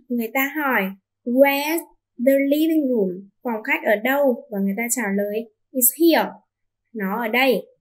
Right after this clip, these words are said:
Như vậy mình sẽ chỉ vào bức tranh A. Còn đoạn hội thoại thứ hai, người ta hỏi, "Where's the kitchen?" Phòng bếp ở đâu? Và người ta nói rằng,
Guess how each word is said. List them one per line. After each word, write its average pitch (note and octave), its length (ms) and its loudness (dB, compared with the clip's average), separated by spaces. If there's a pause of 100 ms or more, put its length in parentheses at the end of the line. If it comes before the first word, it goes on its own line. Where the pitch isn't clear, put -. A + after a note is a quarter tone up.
(100)
Như A3+ 80 -10
vậy A3+ 140 -4
mình G3 220 -4
sẽ - 120 -10
chỉ G3+ 200 -4
vào G#3 140 -6
bức C4 120 -8
tranh C4 260 -6
A. C4 360 0 (640)
Còn A#3+ 160 -2
đoạn A3+ 240 2
hội B3+ 200 -4
thoại - 200 -6
thứ C4 60 0 (140)
hai, D#4 400 -4
người G#3+ 180 -8
ta B3 60 -4 (140)
hỏi, A#3+ 280 -6 (380)
"Where's C4+ 520 0 (120)
the C#4 80 4
kitchen?" C4 800 0 (540)
Phòng A3+ 200 -4
bếp C#4+ 200 0
ở A#3 240 0
đâu? C4+ 480 0
Và G3+ 80 -8
người G3 220 0
ta A3+ 60 -8 (100)
nói G#3 300 -8
rằng, A#3+ 280 -4